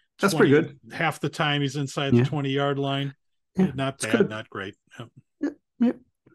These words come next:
Speaker 1: Um, yeah, it's pretty good.
Speaker 2: All right, return men. Uh, punts, you mentioned Jalen Reagor, and, uh, kicks, uh, the third string tailback,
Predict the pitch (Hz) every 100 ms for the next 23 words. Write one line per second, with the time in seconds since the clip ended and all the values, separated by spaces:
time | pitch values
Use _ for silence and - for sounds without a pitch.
0 | _ - - - _ _ - - - -
1 | 139 127 127 127 123 - - 214 196 233
2 | - 202 127 131 - _ _ _ _ _
3 | _ _ _ _ 113 104 98 110 - 175
4 | 180 170 170 170 180 - _ _ _ _
5 | _ _ - 117 117 113 - 175 175 -
6 | 151 151 139 147 120 143 147 139 135 151
7 | 160 170 175 175 - 123 123 123 123 123
8 | 123 - 170 170 - - _ _ _ 143
9 | 131 120 156 139 131 - 131 123 131 120
10 | 117 113 117 110